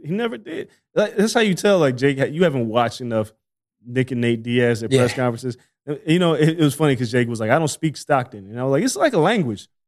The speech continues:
Speaker 2: It is.
Speaker 1: It is, it's, it's truly like Chris Avila. They all talk the same.
Speaker 2: Yep.
Speaker 1: They all have that very slow, like, dragging things out, really delayed responses.
Speaker 2: Yep. It's like the opposite of Boomhauer from King of the Hill.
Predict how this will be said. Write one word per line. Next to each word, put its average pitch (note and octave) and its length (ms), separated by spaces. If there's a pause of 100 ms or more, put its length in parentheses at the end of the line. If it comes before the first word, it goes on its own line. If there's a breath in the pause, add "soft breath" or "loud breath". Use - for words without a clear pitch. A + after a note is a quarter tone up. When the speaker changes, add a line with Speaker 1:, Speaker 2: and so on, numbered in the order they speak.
(640)
Speaker 2:
It D3 100
is. - 300
Speaker 1:
It F#3 100
is, C4 260
it's, G#3 200
it's F#3+ 220
truly A#3 420
like D#3 220
Chris G3 260
Avila. D#3 280
They D#3 160
all A#3 120
talk B3+ 260
the D3 60
same. G2 340
Speaker 2:
Yep. - 240 (140)
Speaker 1:
They C3 100
all D#3+ 120
have E3+ 200
that D#3+ 160
very D3+ 320
slow, D3+ 580
like, B2 380
dragging C3 560
things C3+ 380
out, C3+ 360 (400 soft breath)
really F#3 640
delayed D#3+ 400
responses. D#3 800
Speaker 2:
Yep. G#2 100 (420)
It's A#2 120
like D3+ 160
the B2+ 180
opposite C3 800 (180)
of G2 360
Boomhauer G#2 720
from G2+ 180
King A2 220
of G2 80
the F#2 80
Hill. F2+ 260